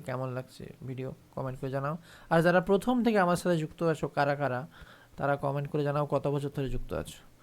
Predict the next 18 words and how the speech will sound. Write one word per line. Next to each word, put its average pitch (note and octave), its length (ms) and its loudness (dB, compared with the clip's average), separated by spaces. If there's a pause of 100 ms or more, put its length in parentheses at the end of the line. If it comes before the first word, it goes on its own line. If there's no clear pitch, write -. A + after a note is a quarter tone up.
(580)
কোন G#3+ 180 12 (160)
দিনটিকে G#3+ 420 6
আন্তর্জাতিক E3+ 440 2 (120)
যোগ D#3 100 2 (120)
দিবস D3+ 220 0 (100)
রূপে D3 180 2 (120)
পালন C3 220 4 (140)
করা A#2 220 2 (100)
হয়? - 240 -6 (380)
তো G#2+ 100 -4 (300)
একুশে D3 440 -6 (360)
জুন। D#3 220 -4 (720)
প্রধানমন্ত্রী C#3+ 500 0
নরেন্দ্র C#3+ 380 2
মোদী D3 160 -4 (100)
বহুবার C#3 400 4
এটা D3 120 -4 (100)
পালন C3+ 180 0